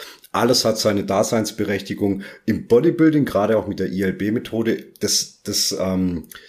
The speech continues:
das nimmt dann ja auch ein bisschen Bezug auf die Faserverteilung beim Athleten. So läufst du dann ja dann auch nicht Gefahr, irgendwas zu vernachlässigen, ne? Du, du hast Leute, die sind in bestimmten Muskelbereichen mehr Fast-Twitch-dominant und nicht Slow-Twitch-dominant.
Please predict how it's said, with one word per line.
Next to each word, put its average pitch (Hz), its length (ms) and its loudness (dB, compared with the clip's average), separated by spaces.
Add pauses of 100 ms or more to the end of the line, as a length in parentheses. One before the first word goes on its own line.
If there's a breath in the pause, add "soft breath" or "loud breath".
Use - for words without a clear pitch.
(300 loud breath)
das - 160 -4
nimmt 113 180 2
dann 107 120 4
ja 98 120 2
auch 95 140 2
ein 98 80 -4
bisschen 92 260 -2
Bezug - 340 -4
auf 92 120 4
die 92 80 -8
Faserverteilung 85 800 -4
beim 76 160 -4
Athleten. 73 380 -6
So 98 200 0
läufst 101 360 0
du - 20 -10
dann 92 180 -2
ja 92 160 -2
dann 82 180 -4
auch 90 180 -4
nicht 90 180 -6
Gefahr, - 400 -2
irgendwas 90 360 -2
zu - 100 -8
vernachlässigen, 110 760 0
ne? 95 160 -2
Du, 82 220 -8
du 80 180 -6
hast 82 200 -6
Leute, 87 200 -4
die 73 120 -10
sind 87 180 -4
in 82 60 -6
bestimmten 87 400 -6
Muskelbereichen 82 640 -6
mehr 85 140 -4
Fast-Twitch-dominant 92 1080 -4
und 76 120 -6
nicht 85 180 -8
Slow-Twitch-dominant. 92 1000 -2